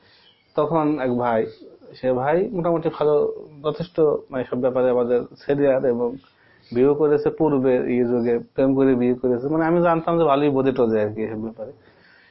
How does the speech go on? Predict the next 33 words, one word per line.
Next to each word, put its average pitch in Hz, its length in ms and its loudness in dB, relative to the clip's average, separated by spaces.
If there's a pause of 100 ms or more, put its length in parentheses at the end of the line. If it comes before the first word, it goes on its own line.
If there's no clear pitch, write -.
(120)
সেই 156 260 2
লোক 170 160 4
আমার 165 180 2
বলছে, 170 320 -2
"আব্দুল্লাহ, 175 460 -2
হুদদের 110 320 -2
ব্যাপারে 156 240 0
বেশি 120 240 -4
হয়ে 170 80 4
যাচ্ছে 185 220 0
না 220 100 -2
একটু?" - 180 -8 (840)
আমি 208 100 -2
একটু 175 120 0
অবাক 131 220 2
হলাম 107 300 -2 (100)
যে 117 80 0
এরা 160 140 2
কাছে 180 180 -2
বেশি 147 320 -2
মনে 156 200 2
হচ্ছে। 110 300 -8 (1200)
আমি 135 140 -2
বলছি, 160 240 -2
"ভাই, 165 120 2
আমি 156 180 2
তো - 100 -4
খুদ - 200 -6
হাদিস 156 180 0
অনুবাদ 147 220 0 (100)
করেছি, 110 220 -8 (840)
কবিতার 135 300 2
মধ্যে 151 280 2